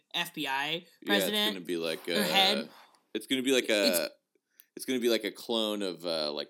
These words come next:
Speaker 2: a, a real life clone of Pepe the Frog is gonna be the new F B I head.
Speaker 1: It's, right, it's gonna be a Pepe the Frog with a mustache and a hat, like a frog in the trench coat.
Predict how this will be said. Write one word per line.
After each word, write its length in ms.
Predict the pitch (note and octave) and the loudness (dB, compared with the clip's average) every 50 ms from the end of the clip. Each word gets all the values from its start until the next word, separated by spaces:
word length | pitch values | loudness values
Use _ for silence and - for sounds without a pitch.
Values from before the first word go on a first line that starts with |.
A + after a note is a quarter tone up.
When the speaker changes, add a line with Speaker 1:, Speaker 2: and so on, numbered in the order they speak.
| - - - | -12 -10 -6
Speaker 2:
a, 220 | F#2+ F2+ E2+ - - - | -4 -4 -4 -4 -6 -8
a 100 | - F#2+ | -8 -6
real 260 | G2+ A2+ A2 G#2+ G#2 | -4 -2 0 0 0
life 220 | G2+ F#2+ F#2 - - | 0 0 -2 -4 -6
clone 240 | - G#2 G2 F2+ E2+ | -8 -10 -8 -8 -10
of 140 | - - | -12 -12
Pepe 320 | - - F2+ - - F2+ E2+ | -10 -10 -8 -6 -6 -8 -8
the 100 | D#2+ D#2+ | -8 -12
Frog 520 | - - E2 F2 E2+ D#2+ D2+ D2+ D2+ - - - | -12 -10 -6 -4 -4 -4 -4 -6 -8 -10 -14 -14
is 120 | - F2+ F#2 | -14 -14 -12
gonna 200 | F2 E2 D#2+ D2+ | -12 -12 -12 -12
be 180 | D2+ D2+ C#2 | -10 -10 -10
the 220 | C2+ D2 D2 C#2 C#2+ | -10 -12 -12 -12 -12
new 160 | D2+ D2+ C#2+ | -12 -12 -12
F 120 | D2 - - | -14 -14 -14
B 100 | - - - | -14 -14 -12
I 60 | - | -12
head. 160 | E2 - - - - | -10 -12 -10 -8 -8
Speaker 1:
It's, 140 | C4+ - - - - - _ _ - | -8 -8 -10 -14 -20 -20 _ _ -8
right, 340 | C4 A#3 B3+ E4 D#4+ B3 G#3+ | -4 2 4 6 6 6 6
it's 160 | A#3 B3 A3+ | 4 2 0
gonna 180 | - C4+ C4+ C#4 | -2 -2 0 2
be 140 | C4 C#4+ C#4+ | 2 2 2
a 40 | C#4 | 2
Pepe 300 | - C4 B3 B3 C4 C4 | 2 0 0 0 -2 -2
the 120 | C4+ C#4+ | -2 -2
Frog 260 | B3+ B3+ A#3 A#3 A3+ A3+ | -2 0 0 0 0 -2
with 100 | A3+ A#3 | -2 -2
a 60 | A3 | -2
mustache 600 | G3+ F#3+ F#3 F#3 F#3+ F#3 - G#3+ G#3 G#3 G#3 - | 0 0 0 0 0 0 -2 0 0 0 0 0
and 80 | G3+ F#3+ | -2 -2
a 40 | F3+ | -2
hat, 280 | E3+ - F3 C#3 G#2 - | -2 0 0 -2 -2 -2
like 100 | F3+ F#3 | -4 -6
a 80 | G3 F#3+ | -6 -6
frog 440 | - - G3 F#3+ F#3 F#3 F#3+ G3 | -6 -2 2 4 4 4 4 4
in 120 | G3 F#3+ F#3 | 2 0 0
the 80 | F3+ | -2
trench 380 | F3 - - E3+ D3+ D#3 - - | -2 -4 -6 -6 -6 -6 -8 -10
coat. 260 | - - - - - | -10 -12 -16 -18 -20